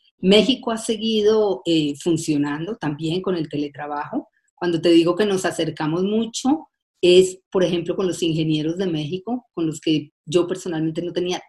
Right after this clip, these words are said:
tanta interacción. Hoy en día, en todos los ensayos, grabaciones que hacemos a distancia, vía Signan y con todos nuestros software que nos permiten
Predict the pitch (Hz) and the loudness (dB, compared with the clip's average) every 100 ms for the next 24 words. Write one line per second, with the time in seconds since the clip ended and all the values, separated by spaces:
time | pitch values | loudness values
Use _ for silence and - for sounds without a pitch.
0 | _ - 208 208 196 214 220 190 160 151 | _ -2 -2 -2 -4 -6 -2 -4 -4 -8
1 | 139 - - 165 160 175 - _ _ - | -10 -12 -6 -2 -2 -4 -14 _ _ 8
2 | 185 190 202 196 208 202 202 190 180 170 | 10 10 6 -4 -2 -2 0 -2 0 0
3 | 160 180 185 180 - _ 165 160 - 175 | 0 0 0 -2 -10 _ -2 -2 0 0
4 | 175 160 170 170 170 135 135 - 170 160 | 0 0 -2 -2 -2 -4 -6 -2 0 0
5 | 165 - 160 - 160 151 165 180 151 139 | -2 -4 -4 -2 -2 -2 -4 -2 -2 -4
6 | - 170 165 165 165 165 156 165 156 156 | -6 -4 -2 -4 -4 -4 -2 0 -2 -4
7 | - 175 170 165 170 170 165 147 147 135 | -4 -2 -2 -4 -4 -2 -2 -4 -6 -8
8 | 139 _ _ _ 170 170 180 180 - 151 | -8 _ _ _ 2 2 2 -2 -4 -4
9 | - 170 156 170 170 185 165 160 165 139 | 0 0 2 0 0 -2 -4 -4 -4 -2
10 | 165 165 175 180 | -2 0 0 -2